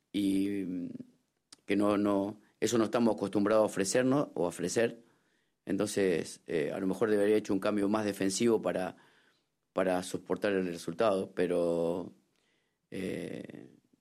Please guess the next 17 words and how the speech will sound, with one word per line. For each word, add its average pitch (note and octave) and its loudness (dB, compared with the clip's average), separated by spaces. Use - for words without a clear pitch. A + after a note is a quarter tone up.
son G#2+ 0
decisiones G#2+ 2
de G2+ 2
momento, G#2+ 4
de G2 4
segundos, A2+ 4
donde F#2 2
uno G#2 4
cuando G2 2
toma G#2 2
la G2+ 2
decisión G#2 0
también G2+ 0
tiene G2 0
que G2 0
ver G2 0
quién, G2 -2